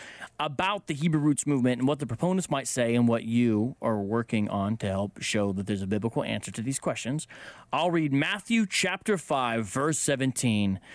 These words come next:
Jeff, you tell me what a Hebrew Roots proponent would say, and you tell me what you think a biblical response would be. "Do not think that I have come to abolish the law or the prophets. I have not come to abolish them,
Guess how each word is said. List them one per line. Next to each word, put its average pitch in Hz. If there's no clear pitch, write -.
Jeff, 156
you 180
tell 202
me 180
what 156
a 131
Hebrew 147
Roots 143
proponent 131
would 104
say, 233
and 117
you 127
tell 139
me 127
what 113
you 113
think -
a 110
biblical 117
response 101
would 90
be. 90
"Do 208
not 233
think 233
that 156
I 190
have 175
come 190
to 156
abolish 175
the 170
law 151
or 214
the 165
prophets. -
I 123
have 113
not 147
come 165
to 151
abolish 135
them, 220